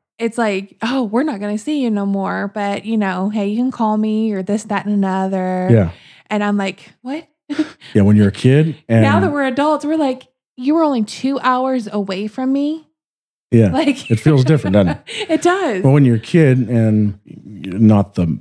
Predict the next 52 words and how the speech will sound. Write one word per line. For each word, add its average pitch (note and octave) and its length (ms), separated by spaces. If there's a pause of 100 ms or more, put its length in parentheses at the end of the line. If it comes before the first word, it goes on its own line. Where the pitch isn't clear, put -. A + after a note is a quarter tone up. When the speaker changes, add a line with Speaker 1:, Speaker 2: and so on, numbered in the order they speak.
Speaker 2:
uh, - 360
you - 100
know, F2 60
your F2 120
family's F#2+ 440
not F2+ 180
the - 80
most, F#2+ 420
uh, E2+ 160
well G2+ 280
off G#2+ 400 (240)
in G#2+ 80
the F#2+ 60
financial A#2 420
Speaker 1:
Absolutely. - 80
Speaker 2:
department, G2 460
you A#2 100
know, G2+ 100
it G#2 160
does. C3 200
Speaker 1:
Gas F#3+ 200
is G#3+ 100
expensive, G3+ 600
Speaker 2:
Gas, G2+ 340
Speaker 1:
sure. A#2+ 60
Speaker 2:
yeah, A#2 80
absolutely. A#2+ 480 (100)
Yeah, G#2 120
that's C3 120
a A2 60
big A#2+ 180
barrier A#2 340
for, C#2+ 380
for - 120
Speaker 1:
It - 20
Speaker 2:
relationship. E2 500
Speaker 1:
is. - 120 (280)
That's G#3 180
true. G3 280 (100)
That's G3 180
when G3 120
the F#3 80
pen G3 280
pals F3+ 320
came F3+ 280
out F3+ 320
and F3+ 120
then F3+ 180
the, F3+ 260
the G3 100
phone F#3+ 300
calls. F#3 680